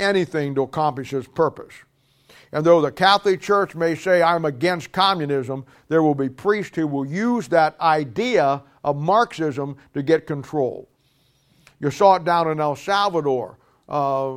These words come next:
when the war was going on down there. The Catholic Church, through the Jesuit system,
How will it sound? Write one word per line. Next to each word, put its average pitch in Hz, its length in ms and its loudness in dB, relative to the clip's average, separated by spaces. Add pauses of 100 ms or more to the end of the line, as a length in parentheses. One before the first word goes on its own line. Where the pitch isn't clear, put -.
(220)
when 156 140 -8
the 139 80 -4
war 165 320 4
was 151 180 -2
going 143 300 0
on 185 260 0
down 131 280 -2
there. 120 200 -12 (720)
The 135 100 -6
Catholic 170 540 0
Church, 196 340 0
through 165 140 -6
the 143 120 -2
Jesuit 151 640 0
system, 139 580 -6